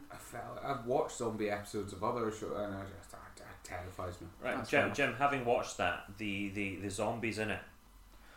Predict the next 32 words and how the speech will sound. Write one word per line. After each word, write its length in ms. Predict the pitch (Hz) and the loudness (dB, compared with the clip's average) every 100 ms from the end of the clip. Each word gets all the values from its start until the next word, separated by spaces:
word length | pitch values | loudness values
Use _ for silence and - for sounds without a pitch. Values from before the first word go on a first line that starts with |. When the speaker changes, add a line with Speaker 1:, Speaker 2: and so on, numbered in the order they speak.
| - | -4
Speaker 3:
No, 140 | 131 104 | 2 2
they're 100 | 107 | 2
not 120 | - | -2
scary, 200 | - - - | -6 -14 -14
no. 80 | - - - | -16 -14 -12
Speaker 1:
No, 120 | 71 | -12
no. 360 | - - - - - | -12 -16 -18 -16 -2
Speaker 3:
But 60 | 139 | 2
then 100 | 131 | 6
Speaker 1:
don't. 80 | 123 | 6
Speaker 3:
I 60 | |
quite 200 | 127 104 | 4 0
like 140 | 107 98 | -2 -4
zombies, 340 | 104 101 110 | -6 -10 -10
so. 60 | - | -8
Speaker 1:
Yeah. 120 | 92 - - - - - | -8 -8 -14 -20 -20 2
Anyway. 380 | - 202 190 - - - - - | 10 12 12 8 0 -14 -12 6
Speaker 3:
Right, 200 | 185 156 | 8 12
on 160 | 202 | 10
to 80 | 202 | 10
Preacher, 360 | - 208 - 127 | 6 4 6 6
right, 200 | 139 135 | 6 6
so 120 | 131 | 4
maybe 300 | 127 123 117 - - | 6 6 4 -4 -12
try 180 | - 120 | 2 4
and 140 | 113 101 | 4 2
speed 220 | 117 107 | -4 -4
this 120 | - | 0
up. 140 | 110 - | 0 0
Okay, 180 | - 110 | -2 -2
so 180 | - | 0
Preacher. 540 | 113 - 185 - 131 | 0 2 0 4 4